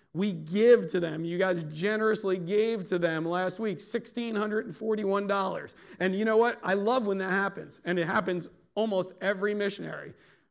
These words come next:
And, you know, we count up the money. And I, especially when I go up to give them money, I always tell them how much it is 'cause we put it in an envelope, but I wanna see their face. And they're always like, "Oh, wow, I can't believe it."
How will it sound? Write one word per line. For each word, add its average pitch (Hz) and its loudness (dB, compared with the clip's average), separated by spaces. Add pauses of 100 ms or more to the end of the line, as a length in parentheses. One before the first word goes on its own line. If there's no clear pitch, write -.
(120)
And, 180 0
you 190 0
know, 180 4
we 185 2
count 202 0
up 196 0
the 180 0
money. 180 -2 (240)
And 175 -6 (100)
I, 202 0
especially 202 0
when 175 0
I 175 0
go 170 2
up 202 0
to 190 -8
give 180 -2
them 190 -2
money, 185 -2
I 170 0
always 180 2 (160)
tell 226 0
them 165 -2
how 170 -2
much 180 -2
it 202 2
is 220 0 (180)
'cause 196 -2
we 175 2
put 226 6
it 226 6
in 190 0
an - -
envelope, 185 0 (100)
but 185 -2
I 190 0
wanna 202 2
see 240 -2
their 180 0
face. - -2 (160)
And 202 0
they're 196 4
always 196 6
like, 190 6 (120)
"Oh, 240 4
wow, 220 4 (180)
I 196 0
can't 233 0
believe 233 4
it." 175 2